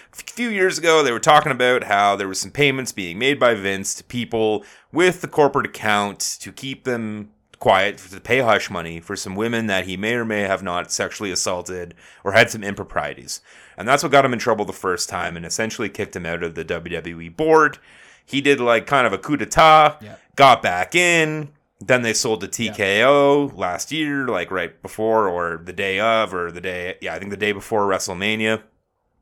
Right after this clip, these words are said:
Speaker 1: So
Speaker 2: Yep.
Speaker 1: then he came back onto the board and has since had to resign because one of the main women that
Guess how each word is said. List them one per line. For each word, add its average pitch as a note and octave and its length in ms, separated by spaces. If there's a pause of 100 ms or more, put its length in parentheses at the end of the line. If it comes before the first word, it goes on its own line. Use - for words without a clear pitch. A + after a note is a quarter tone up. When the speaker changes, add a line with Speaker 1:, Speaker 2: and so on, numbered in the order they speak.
(140)
Speaker 1:
So G2+ 460 (120)
Speaker 2:
Yep. A#2 160 (280)
Speaker 1:
then A2+ 120
he A2+ 80
came G2 320
back C3 640
onto F#2 240
the F2+ 80
board E3 640 (680)
and A2+ 160
has A2+ 140
since B2 380
had A#2 260
to B2 160
resign G#2 880
because B2 1080
one A#2+ 300
of G#2 360
the G#2 500
main A#2+ 720
women G2 540 (160)
that E2+ 600